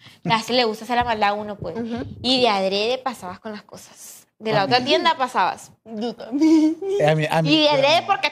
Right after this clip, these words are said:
Speaker 1: tú no tienes las cosas que yo necesito y para que se te quite.
Speaker 3: A mí sí me da vergüenza, güey. Ir a la
Speaker 1: Ajá.
Speaker 3: carnicería acá y ocultaba las cosas.
Speaker 2: Yo no.
Speaker 1: Bueno, yo también lo
Speaker 3: Porque
Speaker 1: llegué
Speaker 3: me
Speaker 1: a
Speaker 3: sentía
Speaker 1: ocultar.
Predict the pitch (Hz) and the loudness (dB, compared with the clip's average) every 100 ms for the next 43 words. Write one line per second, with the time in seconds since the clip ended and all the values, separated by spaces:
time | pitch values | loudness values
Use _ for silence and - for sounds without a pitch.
0 | - 339 359 359 359 349 - 277 - 269 | -4 -2 -2 0 -2 -2 -6 -10 -4 -2
1 | 233 240 247 302 - 269 269 254 262 - | 2 2 2 0 -8 -8 -4 -4 -6 -10
2 | - 185 - 220 208 170 92 - 156 139 | -14 -16 -8 -4 -2 -4 -6 -4 -2 0
3 | 139 147 143 143 123 110 110 117 117 - | 0 2 4 4 2 -2 -8 -10 -10 -14
4 | - 117 131 143 151 147 147 139 127 139 | -8 -4 0 2 2 0 0 0 0 2
5 | 185 180 147 180 170 143 123 120 113 113 | 4 2 2 0 0 0 -2 -4 -6 -8
6 | 120 127 131 123 117 101 117 - 127 - | -8 -4 -4 -2 -2 -2 -2 -6 -10 -10
7 | 123 - - _ 214 220 254 208 190 233 | -16 -20 -20 _ -2 0 0 -2 -4 -4
8 | 220 247 254 240 240 254 254 285 165 175 | 2 2 4 2 0 -2 0 2 2 2
9 | 160 147 160 | 0 2 2